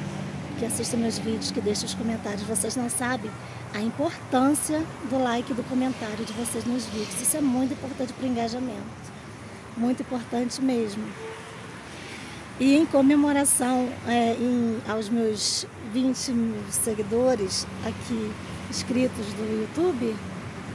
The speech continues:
eu ganhei, olha, só tô até emocionada, eu ganhei aqui do Ricardo.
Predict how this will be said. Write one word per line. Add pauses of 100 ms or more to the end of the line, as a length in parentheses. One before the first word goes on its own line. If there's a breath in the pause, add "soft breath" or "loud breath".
(140)
eu
ganhei,
olha,
só
tô
até
emocionada,
eu
ganhei
aqui
do
Ricardo.